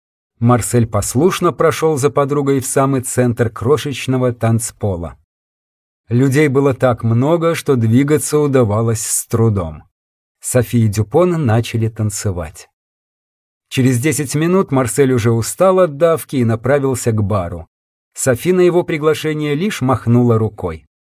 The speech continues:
У бара тоже стояла толпа людей. Из-за сигаретного дыма, парящего в воздухе, почти ничего не было видно. Марсель поймал себя на мысли,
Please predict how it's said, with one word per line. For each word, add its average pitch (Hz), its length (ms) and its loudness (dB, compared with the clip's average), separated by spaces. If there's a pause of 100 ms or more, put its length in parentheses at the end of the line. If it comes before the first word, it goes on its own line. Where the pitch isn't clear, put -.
(460)
У 135 120 -4
бара 143 340 2
тоже 127 300 0
стояла 117 480 0
толпа 117 340 0
людей. 113 560 -2 (220)
Из-за 120 220 2
сигаретного 131 680 2
дыма, 123 340 0
парящего 113 640 0
в 110 80 2
воздухе, 113 580 0
почти 127 460 -2
ничего 156 600 0
не 127 180 4
было 113 220 2
видно. 92 500 -4 (360)
Марсель 123 500 2
поймал 131 480 0
себя 113 280 0
на 127 140 4
мысли, 170 500 0